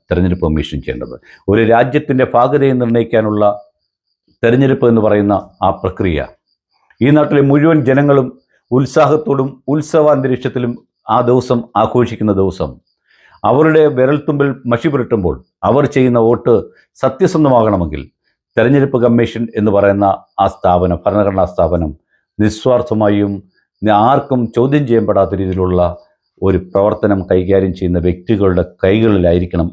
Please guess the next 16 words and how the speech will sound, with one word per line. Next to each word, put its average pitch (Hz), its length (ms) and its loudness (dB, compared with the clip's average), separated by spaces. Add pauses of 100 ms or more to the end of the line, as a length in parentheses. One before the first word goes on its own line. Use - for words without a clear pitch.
എന്നുള്ളതാണ് 78 400 -2
സത്യം. - 280 -14 (880)
ടി 110 140 2
എൻ 131 60 4 (100)
ശേഷനെ 127 360 0
ഒന്നും 123 180 2
തിരിച്ചു 113 200 -2
വിളിക്കാനൊന്നും 110 380 0
നമുക്ക് 95 180 -4
പറയാൻ 98 180 0
പറ്റില്ല, 90 200 -2
കാരണം 90 160 0
അദ്ദേഹം 90 180 0
ജീവിച്ചിരിപ്പില്ല 85 560 -6
എന്നുള്ളതാണ് 71 360 -6
സത്യം. - 220 -20